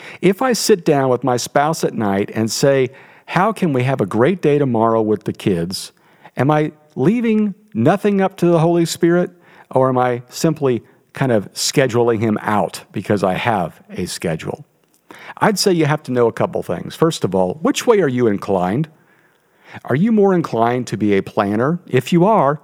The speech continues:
watch out, because you gotta have some flexibility to when the Holy Spirit begins to nudge you. And are you more inclined to be more free-spirited?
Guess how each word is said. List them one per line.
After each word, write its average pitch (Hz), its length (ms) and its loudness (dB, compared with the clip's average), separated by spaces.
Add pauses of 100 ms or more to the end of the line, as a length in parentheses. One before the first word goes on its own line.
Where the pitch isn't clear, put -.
watch 117 300 0
out, - 280 -4 (640)
because 101 300 -2
you - 140 0
gotta 131 320 0
have 160 140 -2
some 170 140 -2
flexibility 156 840 0 (400)
to 110 100 -2
when 107 140 2
the 98 100 2
Holy 110 240 2
Spirit 110 400 -2
begins 95 360 -4
to 107 100 -2
nudge 95 580 0
you. - 220 -10 (1120)
And 131 120 2
are 131 160 4
you 185 160 2
more 160 320 4
inclined 139 800 -2 (180)
to - 120 0
be 156 160 2
more 160 220 2
free-spirited? 170 1040 -2